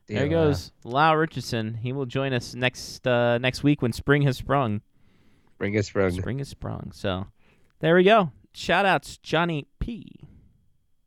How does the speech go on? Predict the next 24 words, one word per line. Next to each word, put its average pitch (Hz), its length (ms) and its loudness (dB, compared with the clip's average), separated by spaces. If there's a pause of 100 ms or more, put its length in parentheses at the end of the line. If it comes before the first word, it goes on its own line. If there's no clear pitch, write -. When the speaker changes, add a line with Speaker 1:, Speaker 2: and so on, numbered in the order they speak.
(400)
Speaker 1:
Give 180 160 2
a 98 100 4
shout 95 440 -2
out 90 280 2
to - 140 -6
the, 80 320 -2
uh, 85 220 2
Black 78 360 0
Bears 82 240 2
playing 80 400 -2
all 80 220 2
weekend. 80 480 -2 (320)
Speaker 2:
Mm-hmm. 101 320 -8 (580)
Speaker 1:
Um, 80 400 0 (1000)
three 123 680 4 (160)
sets - 460 0
of - 160 -10
pictures 80 560 -4
to - 100 -8
go 73 180 -2
through 76 380 0
is 73 140 -2
a 60 60 -2
lot. 55 520 -4